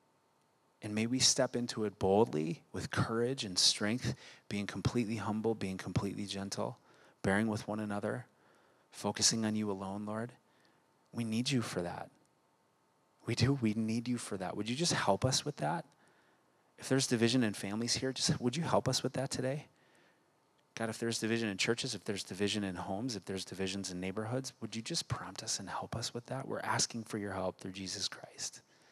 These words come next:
God, give us what we need in order to step into your vision. And as we do so, God, let us just give you the glory for it because it's been in your heart all along.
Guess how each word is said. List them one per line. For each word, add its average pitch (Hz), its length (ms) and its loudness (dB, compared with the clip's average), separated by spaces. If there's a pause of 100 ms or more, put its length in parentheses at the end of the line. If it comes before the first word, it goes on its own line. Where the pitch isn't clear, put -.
(920)
God, 104 180 -2
give 113 160 0
us 123 160 4
what 123 140 4
we 110 120 0
need 107 160 0
in 98 120 -4
order 92 220 -4
to 92 100 -4
step 95 300 -2
into 92 160 -8
your 90 100 -6
vision. 85 460 -6 (840)
And 98 200 -6
as 120 260 -2
we 135 120 0
do 101 200 -6
so, 139 400 2 (1300)
God, 107 180 -6
let 113 160 -2
us 123 160 2
just - 160 -2
give 95 160 -8
you 92 60 -6
the 92 120 -8
glory 92 320 -2
for 92 240 0
it 92 180 -2 (800)
because 113 280 0
it's 117 120 0
been 123 160 0
in 127 120 2
your 123 120 2
heart 107 220 0
all 95 140 0
along. 87 420 -6